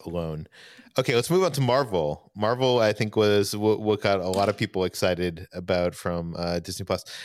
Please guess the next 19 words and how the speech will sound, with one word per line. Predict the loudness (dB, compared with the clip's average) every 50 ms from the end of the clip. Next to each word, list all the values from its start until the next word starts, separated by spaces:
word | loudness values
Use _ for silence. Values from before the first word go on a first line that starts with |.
| -16 -4
Uh, | 0 2 2 4 4 2 2 0 -2 -6 -10 _
first | -6 -2 -2 -2 0 -2
of | -4 0
which | 2 2 2 0 -2 -4 -2
is | 0 0 0 -2 -4 0
a | 0 2 2 2 0 -2 -2 -4 -6
new | -4 -2 -2 -2 0
animated | 0 0 0 0 0 0 0 0 -2 -2
series | 0 0 2 2 2 0
that | 0 0
we | 0 0 2
had | 2 0 0 -2 -4
no | 0 2 2 2
idea | 2 0 0 0 2 2 2
was | 2 0 0
happening. | 0 -2 -2 -2 -4 -4 -6 -6 -6 -6 -8
It's | -10 -12 -6
called | -6 -6 -4 -4
Spider-Man | -8 -6 -2 0 0 2 0 0 0 0 2 2 0 0 -2